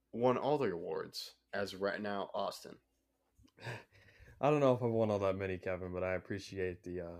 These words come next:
Speaker 2: the notion. But, uh, yeah, the M L B award predictions, this did take me a lot of thought power. I was really struggling.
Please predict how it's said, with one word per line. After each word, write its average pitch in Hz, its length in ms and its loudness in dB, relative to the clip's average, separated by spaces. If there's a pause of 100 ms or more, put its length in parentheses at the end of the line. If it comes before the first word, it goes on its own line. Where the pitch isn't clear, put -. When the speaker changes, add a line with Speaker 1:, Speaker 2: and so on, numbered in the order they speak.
(140)
Speaker 2:
the 107 80 -2
notion. 104 480 0 (260)
But, 110 160 4
uh, 98 240 4 (840)
yeah, 120 260 8
the 107 160 4
M 131 40 8
L 151 80 8
B 151 120 6
award 139 300 8
predictions, 131 460 0
this 151 160 0
did 143 180 -2
take 120 240 2
me 110 120 0
a 98 80 0
lot 95 160 2
of 92 160 0 (680)
thought 101 300 0 (200)
power. 98 540 0
I 104 80 4
was 101 240 2
really 107 220 4
struggling. 101 720 2